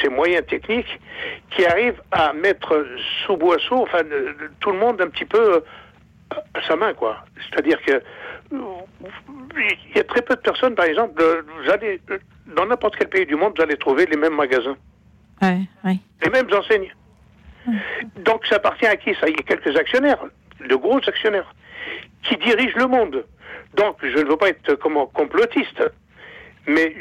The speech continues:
Speaker 1: je crois bien qu'on va, plus la technologie avance, plus les gens très intelligents, Elon, Elon Musk et d'autres, hein, qui pourront dire, même au niveau de la guerre,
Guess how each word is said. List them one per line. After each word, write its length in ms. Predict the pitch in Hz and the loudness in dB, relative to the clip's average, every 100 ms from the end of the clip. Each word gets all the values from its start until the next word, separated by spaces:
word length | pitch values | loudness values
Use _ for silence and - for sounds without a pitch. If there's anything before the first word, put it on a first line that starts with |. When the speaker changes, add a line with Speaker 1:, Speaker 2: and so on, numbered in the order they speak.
| 117 165 | -2 -2
Speaker 1:
je 60 | |
crois 360 | 165 - 185 - | -2 2 0 0
bien 280 | - 220 269 | 0 0 0
qu'on 480 | - 180 165 175 156 | 0 -2 0 0 0
va, 220 | 160 170 | 2 0
plus 460 | 165 214 247 190 165 _ - | -2 -4 -4 -4 -10 _ -2
la 80 | 165 | -2
technologie 540 | 156 - 180 175 151 151 | -2 -2 0 2 2 0
avance, 300 | 139 233 - - | 2 0 -2 -14
plus 280 | - 220 233 - - - - | -8 -6 -6 -8 -14 -14 0
les 180 | 160 143 | 2 2
gens 140 | 196 | 0
très 260 | - 220 175 | 0 0 0
intelligents, 480 | 180 170 151 143 185 | 0 -2 0 0 2
Elon, 280 | 151 143 139 | 2 2 2
Elon 200 | 139 139 | 2 0
Musk 340 | 139 139 233 135 | -2 -2 0 -2
et 60 | |
d'autres, 300 | 127 247 233 | 0 0 0
hein, 120 | 135 - - - - - - - _ - | -6 -6 -16 -20 -20 -20 -20 -20 _ -14
qui 60 | - | -10
pourront 340 | - 165 160 | 0 2 2
dire, 220 | 139 214 - - - - - - _ - | 2 0 -2 -10 -20 -20 -20 -20 _ 2
même 160 | 208 175 | 2 2
au 80 | |
niveau 360 | 185 180 180 190 | -2 0 4 2
de 140 | 135 139 | 4 2
la 260 | 131 135 | 2 2
guerre, 480 | 127 254 254 - | 2 2 2 -2